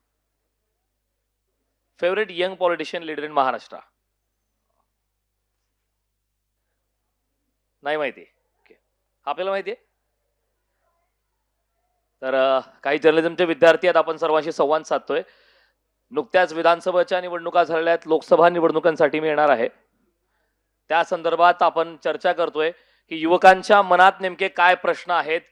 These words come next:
कारण मागच्या पं-, पाच वर्षामध्ये जे राजकारण झालेलं आहे, ज्यावरती खूप टीका देखील केली जाते की आज इ-,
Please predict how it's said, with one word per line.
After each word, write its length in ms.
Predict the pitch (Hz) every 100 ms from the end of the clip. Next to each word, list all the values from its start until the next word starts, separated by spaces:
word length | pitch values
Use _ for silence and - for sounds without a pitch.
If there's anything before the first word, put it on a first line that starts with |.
| _ _ _
कारण 180 | 147 156
मागच्या 460 | 160 - 185 190
पं-, 260 | 185 - 165
पाच 340 | 160 160 165
वर्षामध्ये 440 | 170 156 180 170 160
जे 100 | 165
राजकारण 460 | 151 - 156 156
झालेलं 280 | 139 135 135
आहे, 260 | 127 117 127 _ _ _ _
ज्यावरती 360 | 107 139 156 147
खूप 220 | 156 160 -
टीका 220 | 151 160
देखील 220 | 165 160
केली 180 | 151 143
जाते 300 | 131 120 131 _ _ _ _ _
की 420 | - 165 180 185 - _
आज 360 | 143 175 185 165 - _ _ _ _ _ _
इ-, 120 | 147